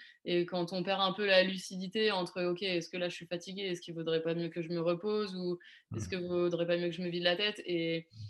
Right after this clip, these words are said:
Speaker 1: et du coup, ça nous a vraiment aidés aussi dans notre communication parce que, du coup, à partir de ce moment-là, en fait, on a vraiment mis un point d'honneur à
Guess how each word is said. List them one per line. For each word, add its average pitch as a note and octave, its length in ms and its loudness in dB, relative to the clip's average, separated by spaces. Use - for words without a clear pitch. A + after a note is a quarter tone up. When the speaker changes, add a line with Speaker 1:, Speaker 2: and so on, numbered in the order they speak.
Speaker 1:
et F3+ 120 0
du F3 120 -2
coup, A#3+ 240 4
ça A3 160 -2
nous F3+ 140 0
a F3+ 80 8
vraiment G3+ 280 0
aidés G#3 200 0
aussi G3+ 200 -6
dans F#3 120 -2
notre F3+ 200 -2
communication G3 600 -2
parce G#3+ 160 -4
que, E3+ 80 -4
du D#3+ 180 -4
coup, G#3 140 -6
à F3+ 80 -2
partir E3 280 -2
de D#3+ 120 -2
ce D#3+ 140 -6
moment-là, E3+ 440 0
en E3+ 80 -2
fait, F#3+ 180 -6
on D#3+ 380 -4
a D#3+ 80 -2
vraiment E3 300 -2
mis F#3 120 -2
un E3+ 160 0
point F#3 280 -6
d'honneur F3+ 380 -2
à D#3+ 280 0